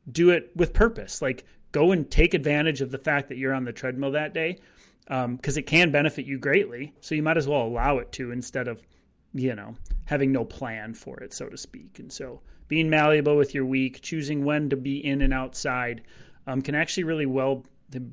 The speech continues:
well round your fitness, I think, this time of year. And so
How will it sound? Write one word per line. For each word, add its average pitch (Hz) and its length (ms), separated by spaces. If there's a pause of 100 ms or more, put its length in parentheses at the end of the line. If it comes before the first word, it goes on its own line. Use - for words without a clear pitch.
(160)
well 131 200
round 123 340
your 117 100
fitness, 117 480
I 127 80
think, - 260
this 123 160
time 123 280
of 123 120
year. 135 240
And 131 140
so 135 320